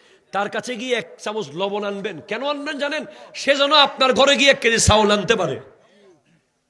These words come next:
তার জন্য রোডটাকে আপনি ক্লিয়ার করে দিবেন। আপনি যদি এক চামচ লবণ নিয়ে আসেন, সে অন্যবার এক কেজি চাউল জন্য আসতে পারবে। মনে রাখবেন,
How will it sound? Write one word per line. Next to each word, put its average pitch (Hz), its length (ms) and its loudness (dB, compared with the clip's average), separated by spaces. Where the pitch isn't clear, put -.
তার 156 240 -10
জন্য 160 200 -10
রোডটাকে 180 580 -8
আপনি 160 180 -12
ক্লিয়ার 156 360 -10
করে 143 160 -14
দিবেন। 107 240 -18
আপনি 135 280 -14
যদি 165 200 -10
এক 170 180 -12
চামচ 165 260 -12
লবণ 165 240 -10
নিয়ে 185 240 -8
আসেন, 233 320 -10
সে - 240 -14
অন্যবার 156 520 -8
এক 147 180 -14
কেজি 147 200 -10
চাউল 143 360 -8
জন্য 135 200 -12
আসতে 131 300 -12
পারবে। 117 280 -16
মনে 151 120 -10
রাখবেন, 151 340 -12